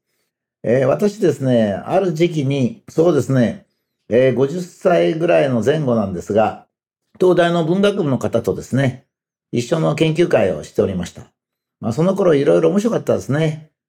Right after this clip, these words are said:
えーと、私としては文学部の先生方っていうのはあまり付き合いがなかったんですが、まあ、あの、東大の文学部、それに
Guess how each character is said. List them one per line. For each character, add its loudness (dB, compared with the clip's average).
え 2
ー -
と、 0
私 0
と -2
し -6
て 2
は 2
文 -4
学 0
部 -4
の 0
先 -2
生 2
方 0
っ -6
て -10
い -4
う -
の -4
は -8
あ -4
ま -2
り -2
付 -2
き 4
合 2
い 2
が 0
な 0
か 0
っ -8
た -2
ん -8
で -6
す -10
が、 0
ま 0
あ、 2
あ 2
の、 2
東 2
大 2
の -2
文 -2
学 2
部、 -6
そ 0
れ 2
に -2